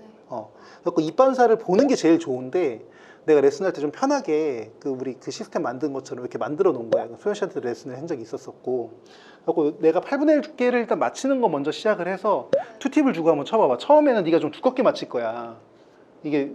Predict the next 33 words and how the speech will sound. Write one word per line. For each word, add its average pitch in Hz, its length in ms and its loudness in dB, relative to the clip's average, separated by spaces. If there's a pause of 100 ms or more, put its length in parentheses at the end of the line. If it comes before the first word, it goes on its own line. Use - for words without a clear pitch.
(440)
가르쳐놔도 165 880 2
맨 151 140 2
처음에 180 200 0
두껍게 - 300 -2
맞히거든. 135 480 -2
그냥 139 200 -2
막 131 100 -4
이런 185 180 2
데 160 60 2
올 131 140 4
건데, 147 540 -2
일단은 202 340 2
최대한 208 360 0
네가 139 320 2
얇은 165 300 2
두께를 180 180 -4
잘 135 140 -8
맞힌다 117 300 -8
생각하고, 165 760 -6 (1160)
그 - 120 2
앞돌려치기 302 600 2
했을 226 300 -2
때랑 202 260 4
비슷한 170 340 -4
느낌이야. 131 600 -6
네가 139 220 0
팔분의 226 320 0
일 196 60 0
두께면 156 280 -2
생각보다 208 360 -2
되게 135 180 -4
얇은 127 240 -4
두께고, 175 480 -4